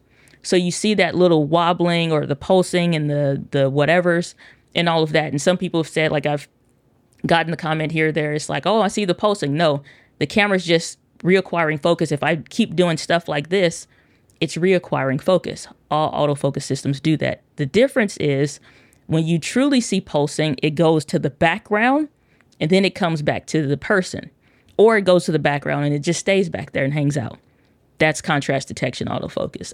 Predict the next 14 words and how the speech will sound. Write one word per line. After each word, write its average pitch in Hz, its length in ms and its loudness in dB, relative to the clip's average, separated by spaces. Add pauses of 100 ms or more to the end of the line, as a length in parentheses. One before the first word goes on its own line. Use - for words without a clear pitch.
I 170 80 0
don't 175 180 2
recommend 156 500 0
any 165 160 0
camera, 143 440 -2 (960)
any 220 240 6
content 190 400 -2
creator 160 300 0
that 147 260 0 (880)
doesn't 196 460 2 (220)
know 185 440 6
what 190 160 2
they're 185 160 2
doing, 185 440 0